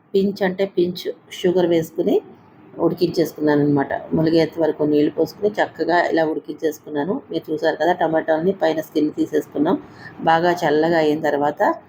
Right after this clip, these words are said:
ఈ ముక్కలన్నీ తీసుకుని మనం ఇలాగ మిక్సీ జార్లో వేసుకుని మెత్తగా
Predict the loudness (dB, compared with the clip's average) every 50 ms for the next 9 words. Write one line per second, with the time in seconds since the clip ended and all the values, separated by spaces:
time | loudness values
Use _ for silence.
0 | -20 -20 -20 -20 -8 -4 0 0 0 0 0 0 2 2 2 2 0 0 0 -2
1 | -2 -2 -4 -2 0 0 0 0 -2 -8 -20 -20 -20 -20 -20 -20 -20 -8 -4 0
2 | 0 2 2 2 2 2 0 -2 -2 -2 0 0 0 2 2 2 2 2 0 0
3 | -2 -4 -6 -4 -2 0 0 2 2 0 0 0 -2 0 0 0 0 -2 -4 -10
4 | -8 -6 -4 -4 -6 -8 -14 -20 -20 -20 -20 -20 -20 -20 -20 -20 -20 -20 -20 -20
5 | -20 -20 -20 -18 -8 -6 -6 -6 -6 -10 -20 -20 -4 0 0 2 2 2